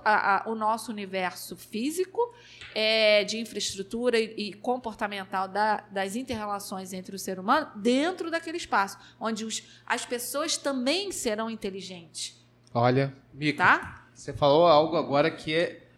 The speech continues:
Speaker 2: forte demais. Entramos dentro do Smart City. E aí a gente vê como, pelo menos fala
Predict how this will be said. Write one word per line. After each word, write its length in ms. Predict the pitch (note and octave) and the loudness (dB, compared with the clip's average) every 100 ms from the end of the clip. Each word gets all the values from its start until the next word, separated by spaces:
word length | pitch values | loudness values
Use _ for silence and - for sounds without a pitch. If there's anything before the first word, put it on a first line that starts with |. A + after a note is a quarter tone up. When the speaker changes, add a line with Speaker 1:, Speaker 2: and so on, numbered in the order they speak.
| _ | _
Speaker 2:
forte 560 | - - D#3+ E3 - B2+ | -12 6 10 10 8 -4
demais. 600 | A2+ G#2+ - - - - _ A2+ | -10 -10 -12 -12 -20 -20 _ -10
Entramos 420 | B2 D#3 E3 D3 | -8 -8 -8 -2
dentro 220 | E3+ E3+ | -2 -2
do 40 | C#3 | -2
Smart 340 | C#3+ D#3+ - | -2 -2 -4
City. 460 | - G2+ - - - - _ _ - - - - - _ - | -4 -4 -6 -10 -10 -20 _ _ -20 -20 -20 -20 -20 _ 10
E 100 | F3 | 12
aí 320 | F3+ G#3+ G#3 | 12 10 6
a 100 | D#3+ | 4
gente 280 | C#3+ F#3 - | 0 0 -2
vê 640 | C3 E3 E3+ E3 D#3+ D3 | 6 12 12 12 10 8
como, 400 | - E3 D3+ A#2+ - - E3 | 6 6 6 4 -2 -4 2
pelo 120 | F3 | 4
menos 200 | G#3 G3+ | 4 2
fala 440 | A3+ G#3+ A3 G3+ | 4 6 4 -2